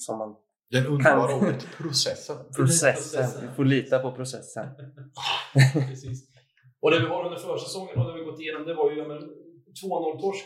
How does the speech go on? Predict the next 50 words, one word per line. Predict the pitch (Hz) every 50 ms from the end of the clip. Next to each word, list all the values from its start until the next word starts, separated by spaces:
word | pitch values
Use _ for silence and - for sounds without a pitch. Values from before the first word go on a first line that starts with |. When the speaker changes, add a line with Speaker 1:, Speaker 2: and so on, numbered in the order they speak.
| 190
Speaker 3:
mot | 185 - - 170
Växjö. | 165 - - - - 143 - - - - - - - - -
Sen | - 165 165 165 170 165
åkte | 139 - - 165 156
vi | 156 151 156 -
till | - 151 156 151 147 -
Gotland | 147 - - - - 165 165 165
och | 165 -
spelade | - 160 151 147 147
mot | 147 139 151
Oskarshamn, | 143 - 135 127 - - - -
förlorade | - 156 147 147 - - -
med | - - -
tre | 143 147 143 131 -
två | - - - - -
på | _ -
fulltid. | 135 127 - - - 143 160 - - - - - _ _ _ _ _ _ _ _ _ - - -
Händer | 131 131 127 135
ju | 135 131
alltid, | - - - 143 143
alltid | 147 135 - 131 - - 165 156
en | 139
tre | 139 - 139 139 131
två | 139 131 135
torsk | 143 143 135 - -
när | 143 139
vi | 139 135 139 139 131
inte | 127 127 - -
spelar | - 139 135 131 123 123 127 127 131
i, | 135 131 131 - -
eh, | - - 127 - - 131
Saab | - - 127 123
Arena. | 120 - 131 131 131 147
Då, | 147 151 143 143
då | 143 156
är | 143
det | 131
tre | 131 - 127 - -
två | - - -
torsk | - - - _ -
fram, | - - - - -
alltid. | - - - - - 135 135 _ _ _ _ _ _ _ _ _ _ _ _ _ _ _ _ _
Konstigt | - - - - - - - _
nog. | _ _ _ _ _ _ - - - - _ _ _ _ _ _ _ _ _ _ _ _ _ _ - -
Sen | 190 208
åkte | 202 202
vi | 190
till | - 180
Skåda | 180 180 180 175
Trophy, | 185 170 135 131 170 190